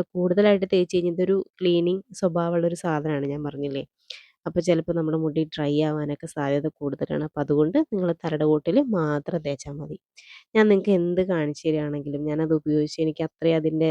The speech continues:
ഏഹ്, എഫക്റ്റ് മനസ്സിലായതിന് ശേഷമാണ് പറഞ്ഞു തരുള്ളൂ. അതുകൊണ്ടാണ് വീണ്ടും വീണ്ടും അങ്ങനെ ചെയ്താൽ മതി, അങ്ങനെ ചെയ്താൽ മതി എന്ന് ഞാൻ പറയുന്നത്. അപ്പോൾ ഒരു, ഒരു കൊഴുകൊഴുത്തൊരു കൺസിസ്റ്റൻസിയാണ്. അപ്പോൾ നമുക്ക് എളു-,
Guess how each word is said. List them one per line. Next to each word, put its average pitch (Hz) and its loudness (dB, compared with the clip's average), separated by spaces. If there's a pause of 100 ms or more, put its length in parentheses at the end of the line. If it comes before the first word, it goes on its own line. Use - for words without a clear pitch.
(140)
ഏഹ്, 160 0
എഫക്റ്റ് - -4
മനസ്സിലായതിന് 160 2
ശേഷമാണ് 151 -2
പറഞ്ഞു 151 0
തരുള്ളൂ. 151 2
അതുകൊണ്ടാണ് 160 2
വീണ്ടും 160 0
വീണ്ടും 156 -2 (480)
അങ്ങനെ 170 4
ചെയ്താൽ 156 2
മതി, 156 0
അങ്ങനെ 156 0
ചെയ്താൽ 139 -4
മതി 135 -6
എന്ന് 147 -6
ഞാൻ 143 -8
പറയുന്നത്. 135 -8 (480)
അപ്പോൾ - 2
ഒരു, 185 6 (120)
ഒരു 180 2
കൊഴുകൊഴുത്തൊരു 175 4
കൺസിസ്റ്റൻസിയാണ്. 160 -2 (120)
അപ്പോൾ - -8
നമുക്ക് 160 2
എളു-, 170 2